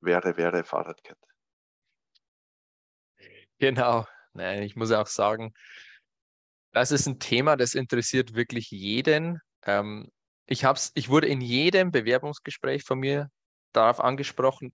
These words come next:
Speaker 2: "Boah, wie war denn das? Würden Sie es nochmal machen?" Oder wenn ich irgendwie kurz meinen Hintergrund irgendjemandem erzähle, dann fragt mich auch jeder sofort, "Oh ja, U S A Studium, wie war denn das?"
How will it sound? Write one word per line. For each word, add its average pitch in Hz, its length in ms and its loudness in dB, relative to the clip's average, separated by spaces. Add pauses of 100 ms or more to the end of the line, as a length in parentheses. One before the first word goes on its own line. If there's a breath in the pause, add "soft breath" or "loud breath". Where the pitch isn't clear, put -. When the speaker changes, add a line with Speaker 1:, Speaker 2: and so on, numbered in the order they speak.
Speaker 2:
"Boah, 117 240 -4
wie 120 120 2
war 110 140 4
denn 120 160 -2
das? - 280 -14 (180)
Würden 127 180 4
Sie 123 80 4
es 113 80 -2
nochmal 117 300 2
machen?" - 280 -12 (520 soft breath)
Oder 123 200 6
wenn 127 140 2
ich 123 180 -6
irgendwie 135 600 -2 (520)
kurz 151 300 2
meinen 123 260 2
Hintergrund 110 580 -2
irgendjemandem 104 560 -4
erzähle, 104 460 -4
dann 104 180 -10
fragt 131 240 -2
mich 139 180 -8
auch 135 140 2
jeder 139 240 0
sofort, 131 380 0
"Oh 139 120 -2
ja, 135 220 0
U 139 160 -2
S 127 120 -4
A 127 180 -2
Studium, 120 420 -8
wie 117 120 -2
war 107 140 4
denn 110 160 -4
das?" - 280 -16